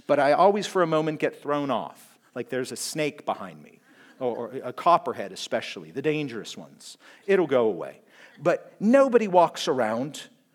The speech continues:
rejoicing in their sufferings. It's just not what we do. And yet here we are, standing in grace, rejoicing in the hope of the glory of God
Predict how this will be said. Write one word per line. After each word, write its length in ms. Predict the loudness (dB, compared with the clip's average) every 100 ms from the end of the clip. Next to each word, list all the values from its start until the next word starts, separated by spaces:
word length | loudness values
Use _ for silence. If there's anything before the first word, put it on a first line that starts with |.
| _ _
rejoicing 760 | -2 -2 0 2 2 0 -2 0
in 80 | 2
their 120 | 2
sufferings. 720 | 0 -2 -2 -4 -6 -6 -8 -4
It's 200 | -4 -2
just 300 | -2 -2 0
not 400 | 2 2 0 -2
what 260 | -4 -4
we 220 | -8 -6 -6
do. 640 | -6 0 2 4 2 -2 -14 -20 _ _ _ _ _ _ _ _ -20 -20 -6
And 200 | 0 2
yet 180 | 2 0
here 300 | 0 2 2
we 160 | 6
are, 260 | 6 8 4
standing 960 | 0 -4 0 2 6 8 6 4 4
in 140 | 4 6
grace, 600 | 8 8 4 -4 -8 -10 _ -20 -20 -8 0
rejoicing 600 | 2 6 6 6 4 4
in 60 |
the 80 | 8
hope 160 | 8 6
of 40 |
the 60 | 4
glory 320 | 6 8 6
of 100 | 6
God 420 | 8 8 6 4